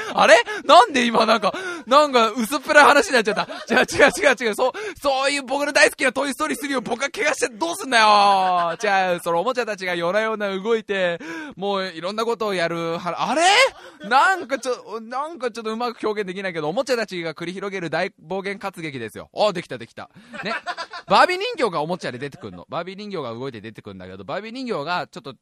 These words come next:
なんか保育園で、あの、ケン、ケン人形。だからバービーのボーイフレンドに当たる人形がいるじゃん。リカちゃんだったらほらなんかいるじゃん。リカちゃんにもさ、か-、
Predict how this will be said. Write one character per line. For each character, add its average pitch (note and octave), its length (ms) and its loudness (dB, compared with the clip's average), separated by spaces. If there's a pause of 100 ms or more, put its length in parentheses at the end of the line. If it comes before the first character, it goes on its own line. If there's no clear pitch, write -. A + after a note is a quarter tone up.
(160)
な C#3 100 -12
ん - 20 -10
か B2 40 -12
保 G3 160 -8
育 B3 280 -10
園 C3+ 180 -8
で、 A#2 240 -10 (280)
あ G2 140 -16
の、 E2+ 400 -16 (140)
ケ E4+ 180 -6
ン、 B3+ 180 -10 (320)
ケ C4+ 140 -6
ン D4+ 160 -10
人 D4+ 240 -10
形。 - 80 -20
だ - 60 -20
か - 80 -20
ら D#3+ 140 -6
バ A#3+ 260 -2
ー C#4 60 -4
ビ G3 240 -12
ー - 20 -14
の F3+ 180 -10
ボ G3+ 380 -8
ー - 20 -4
イ F4+ 40 -8
フ B3+ 120 -14
レ D4 100 -8
ン C#4 60 -12
ド F#3+ 80 -10
に G2+ 60 -12
当 F#2+ 80 -14
た A2+ 80 -16
る F#2+ 100 -14
人 G2+ 180 -14
形 G2+ 140 -12
が F#2+ 100 -14
い G2+ 60 -14
る G#2+ 80 -16
じ - 80 -20
ゃ D2+ 40 -20
ん。 E2 60 -20
リ F3+ 120 -12
カ A3 100 -6
ち - 100 -12
ゃ D#3 60 -8
ん C#3+ 60 -12
だ B2 80 -10
っ - 20 -12
た - 140 -18
ら F2+ 80 -14
ほ G#2 100 -14
ら F#2+ 60 -14
な G2+ 140 -14
ん - 20 -20
か - 100 -20
い F#2 60 -16
る G2+ 100 -16
じ F#2 80 -16
ゃ - 20 -16
ん。 E2+ 60 -18
リ A2 80 -16
カ G2+ 120 -14
ち F2+ 100 -20
ゃ - 20 -18
ん E2+ 40 -18
に E2+ 60 -18
も E2 100 -20
さ、 E2+ 120 -20
か-、 - 300 -14